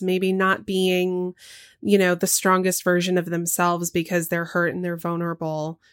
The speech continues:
and they need to heal. That's fine. But I think ultimately tying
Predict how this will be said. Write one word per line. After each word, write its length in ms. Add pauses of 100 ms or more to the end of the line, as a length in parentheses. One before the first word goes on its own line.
(180)
and 100
they 120
need 220
to 80
heal. 680 (340)
That's 260
fine. 540
But 160
I 100
think 280
ultimately 720
tying 840